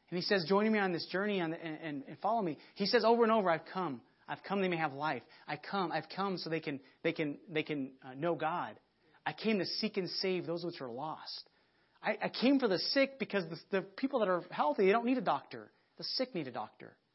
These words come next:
And over and over, he kept telling his disciples, "We're here for the broken. We're here for the hurting." Yeah, we, we celebrate those that are, that are already found. Those are good. But we're here for the lost. And, and at one point, there's a story where he tells these stories about, about lost things. I'm gonna share it with you. It says in, in Luke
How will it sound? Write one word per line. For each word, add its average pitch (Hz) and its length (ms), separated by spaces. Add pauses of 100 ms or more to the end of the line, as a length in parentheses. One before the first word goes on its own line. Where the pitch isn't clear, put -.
(680)
And 170 100
over 226 180
and 220 80
over, 226 180
he 180 80
kept 190 120
telling 214 220
his 185 100
disciples, 196 400
"We're 151 120
here 185 260
for 175 120
the 156 60
broken. 170 320
We're 156 60
here 170 120
for 185 100
the 170 80
hurting." 139 380 (600)
Yeah, 185 140
we, 185 80
we 180 180
celebrate 208 460
those 185 180
that 175 80
are, 156 200
that 160 120
are 156 120
already 170 300
found. 160 320
Those 151 120
are 143 80
good. 160 260 (260)
But 151 60
we're 156 80
here 220 140
for - 80
the 156 80
lost. 156 300 (280)
And, 185 180
and 196 260
at 185 80
one 277 200
point, 226 180
there's 190 140
a 180 60
story 220 400
where 185 140
he 180 120
tells 214 340
these 202 180
stories 208 340
about, 165 260 (460)
about 160 220
lost 165 260 (140)
things. 123 340 (160)
I'm 180 80
gonna 196 100
share 170 140
it 156 80
with - 120
you. 107 120 (360)
It 165 100
says 214 220
in, 202 180
in 190 140
Luke 226 160